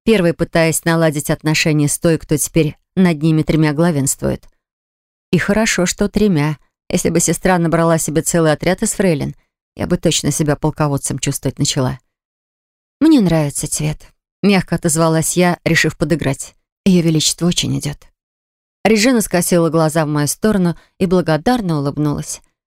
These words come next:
Хоть я и сказала чистую правду. В лиловом платье с узкими рукавами —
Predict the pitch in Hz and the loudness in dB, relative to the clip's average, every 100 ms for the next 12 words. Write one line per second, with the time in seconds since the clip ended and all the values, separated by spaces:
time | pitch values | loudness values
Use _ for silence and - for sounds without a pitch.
0 | _ _ _ - 226 226 190 - 190 175 | _ _ _ -4 0 2 0 0 0 2
1 | 185 175 180 - 185 165 196 165 139 - | 0 0 -4 -2 -2 0 -2 -2 -8 -12
2 | _ _ _ - 180 170 170 165 180 185 | _ _ _ 0 2 4 4 2 2 0
3 | 180 160 - 165 - 156 156 - 151 160 | 0 -2 -2 -2 -2 0 0 0 0 2
4 | 185 160 | 0 -2